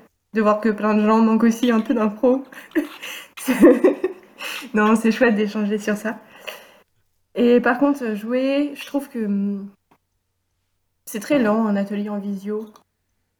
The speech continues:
Euh, tu joues pas beaucoup. Et surtout, c'est limité en termes de jeu quand même. Enfin, moi, je me suis sentie un peu limitée.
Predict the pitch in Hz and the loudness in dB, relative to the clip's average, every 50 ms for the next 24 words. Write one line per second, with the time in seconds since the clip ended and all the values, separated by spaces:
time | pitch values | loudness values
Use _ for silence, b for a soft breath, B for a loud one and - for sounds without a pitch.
0 | _ _ _ _ _ _ _ - 208 202 202 196 196 196 196 196 202 202 202 - | _ _ _ _ _ _ _ -6 -4 -4 -2 -2 -2 -4 -4 -4 -6 -6 -8 -10
1 | - 208 208 214 220 202 226 240 247 247 247 233 - 214 208 208 226 - _ _ | -14 -14 -12 -12 -6 -4 -2 -2 -2 -4 -8 -10 -12 -14 -14 -14 -16 -18 _ _
2 | _ _ _ _ _ _ _ _ _ _ - 214 220 214 214 208 202 202 - 220 | _ _ _ _ _ _ _ _ _ _ -6 -4 -2 -2 -2 -2 -4 -6 -10 -14
3 | 202 - 233 233 226 226 233 233 233 233 226 - _ _ _ _ _ _ _ _ | -12 -8 -6 -4 -4 -2 -2 -4 -6 -8 -10 -14 _ _ _ _ _ _ _ _
4 | _ _ _ _ - - 247 226 233 240 247 269 247 247 - 214 226 226 202 196 | _ _ _ _ -12 -8 -4 -2 0 0 0 0 -2 -2 -4 -2 -2 -2 -4 -4
5 | 202 202 190 202 190 196 190 190 196 196 196 196 190 185 185 185 185 190 196 - | -6 -4 -4 -4 -4 -6 -8 -10 -10 -10 -8 -8 -10 -10 -10 -10 -10 -12 -14 -16
6 | _ _ _ _ _ _ - _ _ - - - - _ _ _ - 226 214 202 | _ _ _ _ _ _ -20 _ _ -20 -20 -20 -20 _ _ _ -4 -2 0 2
7 | 208 220 240 233 240 233 220 - - 220 214 208 - 214 208 208 208 220 202 208 | 2 2 2 0 0 -2 -2 -4 -6 -6 -6 -4 -4 -4 -4 -4 -4 -4 -2 -2
8 | 208 214 208 208 - 208 208 208 208 214 208 208 214 | -2 -2 -4 -4 -6 -6 -6 -4 -4 -4 -6 -6 -8